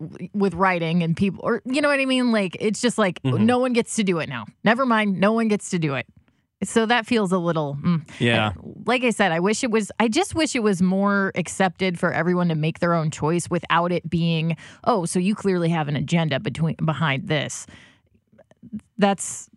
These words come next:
Speaker 1: but that's just the world we live in. So
Speaker 2: Yeah.
Speaker 1: I guess it's wishful thinking.
Speaker 2: I mean, it, the reality of it is that that's the environment that led to this. Because somebody choosing to not do it turns into a controversy.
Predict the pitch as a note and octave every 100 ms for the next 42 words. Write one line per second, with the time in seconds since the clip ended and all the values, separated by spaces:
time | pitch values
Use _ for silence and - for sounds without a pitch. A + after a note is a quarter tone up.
0 | - - F#3 F#3 F#3 F3+ F3+ E3 E3+ D3
1 | D#3 F3 A#2+ A2 - D#3+ C#3+ C#3+ D#3+ -
2 | - D#3+ - C3+ C3+ D#3 A#2+ A#2+ C3 C#3
3 | C#3+ C3 C3 C3 A#2 A#2+ A2 G#2+ G#2+ A2
4 | A#2+ F#2 F2 F#2 G2+ G2 - G2+ F#2 F2
5 | F#2+ F#2+ F#2+ F2 F2+ E2+ F2+ D2+ F2 D#2
6 | C#2 - - _ _ _ _ _ _ _
7 | - G#2 G2 A2+ G#2 G2+ F2 - _ -
8 | - - - B2 B2 A#2 F#2 - B2+ A2+
9 | A2+ G2+ A2 G2+ G2+ F#2+ F#2+ G2+ A#2+ F#2+
10 | F2+ - _ _ _ _ _ _ _ _
11 | _ _ _ _ - D3 B2 B2+ C3 B2
12 | - D#3 - E2 D#2 D#2